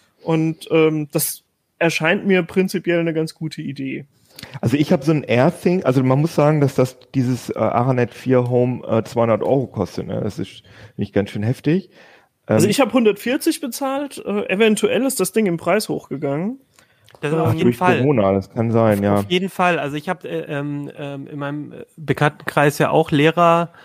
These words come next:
Speaker 3: Lehrerinnen und, ähm, da hab ich das auch schon gehört, dass, dass man die Dinger gerade über Wochen nicht bekommt.
Speaker 2: Ach, interessant.
Speaker 1: Also die,
Speaker 2: Dabei ist,
Speaker 1: die Make
Speaker 2: ja.
Speaker 1: hatte letztens einen C O zwei Warner zum Selbstbauen. Da steht hier noch schön drauf, vierzig Euro.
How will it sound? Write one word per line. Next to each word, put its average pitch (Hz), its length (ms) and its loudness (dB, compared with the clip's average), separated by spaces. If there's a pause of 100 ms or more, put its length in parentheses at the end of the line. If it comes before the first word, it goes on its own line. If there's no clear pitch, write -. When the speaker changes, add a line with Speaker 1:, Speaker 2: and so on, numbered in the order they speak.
(240)
Speaker 3:
Lehrerinnen 160 600 2
und, 143 460 -2
ähm, 135 360 -2
da 135 160 0
hab 151 100 2
ich 151 80 -2
das 143 140 -8
auch 151 140 -2
schon 151 160 -2
gehört, 117 380 2
dass, 120 240 -2
dass 127 200 -6
man 135 100 -2
die 123 100 -6
Dinger 135 240 0
gerade 131 480 2
über 127 300 -2
Wochen 143 260 -2
nicht 135 180 -6
bekommt. 117 500 -8 (560)
Speaker 2:
Ach, 120 200 -4
interessant. 120 500 -8
Speaker 1:
Also 170 160 2
die, 180 100 -4
Speaker 2:
Dabei 117 180 4
ist, 139 160 0
Speaker 1:
die 175 100 -10
Make 165 260 -2
Speaker 2:
ja. - 160 -2
Speaker 1:
hatte 254 200 0
letztens 254 680 -4
einen 202 600 -2
C 202 200 -2
O 196 80 2
zwei 190 400 0
Warner 185 320 2
zum 180 180 -8
Selbstbauen. 143 640 -2 (320)
Da 165 100 2
steht 233 320 0
hier 277 180 0
noch 240 140 2
schön 240 280 0
drauf, 220 560 0
vierzig 214 480 -4
Euro. 220 560 0